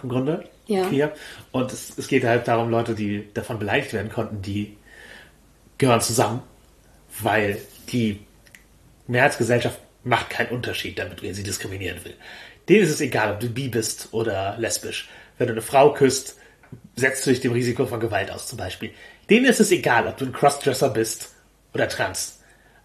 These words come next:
Speaker 1: Wenn du in Frauenkleidern auftrittst und sie dich ha-, halt da mit deiner Gender-Nonkonformität, äh,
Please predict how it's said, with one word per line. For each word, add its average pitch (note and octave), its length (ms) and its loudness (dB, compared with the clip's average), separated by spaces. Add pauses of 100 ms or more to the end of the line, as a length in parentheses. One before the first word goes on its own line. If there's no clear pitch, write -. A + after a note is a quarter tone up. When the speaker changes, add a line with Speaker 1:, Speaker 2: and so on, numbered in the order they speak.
Speaker 1:
Wenn C#3 180 4
du C3+ 140 6
in C3 80 4
Frauenkleidern C#3 880 6
auftrittst - 680 4
und B2 120 -6
sie B2 420 -2 (440)
dich C#3 200 2
ha-, C#3+ 220 2
halt C3 220 6
da B2 400 6 (400)
mit C#3 100 -2
deiner C3 260 6
Gender-Nonkonformität, C#3 1500 2 (440)
äh, A2 240 -2